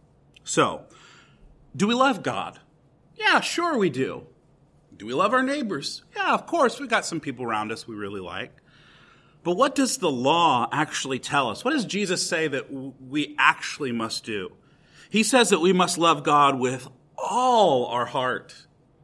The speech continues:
We must love God with all of our mind, all of our strength, all of our very being. We must love God.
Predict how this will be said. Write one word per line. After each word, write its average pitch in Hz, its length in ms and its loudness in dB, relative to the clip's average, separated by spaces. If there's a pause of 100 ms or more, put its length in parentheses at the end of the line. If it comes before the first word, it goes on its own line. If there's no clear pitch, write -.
(600)
We 160 100 0
must 202 320 0
love 175 260 4
God 180 260 8
with 175 200 2
all 190 240 2
of 208 100 0
our 208 140 4
mind, 202 640 0
all 196 180 0
of 220 80 -4
our 220 100 -2
strength, 247 640 -4
all 247 220 0
of 233 100 0
our 240 340 -2
very 233 400 2
being. 214 640 -2
We 143 120 -2
must 131 280 -4
love 113 300 -8
God. 80 320 -12